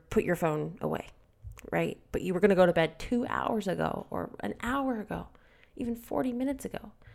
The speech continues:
right? How many of you guys have had that happen? I know I've had it happen several times.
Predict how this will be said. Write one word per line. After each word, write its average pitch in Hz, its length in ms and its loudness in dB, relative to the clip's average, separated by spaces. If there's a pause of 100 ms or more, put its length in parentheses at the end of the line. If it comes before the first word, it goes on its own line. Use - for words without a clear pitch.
(400)
right? 170 360 2 (220)
How - 120 4
many 330 120 8
of 302 80 4
you 269 60 2
guys 226 160 4
have - 100 0
had 160 160 0
that - 140 4
happen? - 360 -4
I 185 100 0
know 190 120 2
I've 180 200 2
had 170 120 -2
it 160 40 -2
happen - 280 -4
several 156 420 2
times. - 480 -6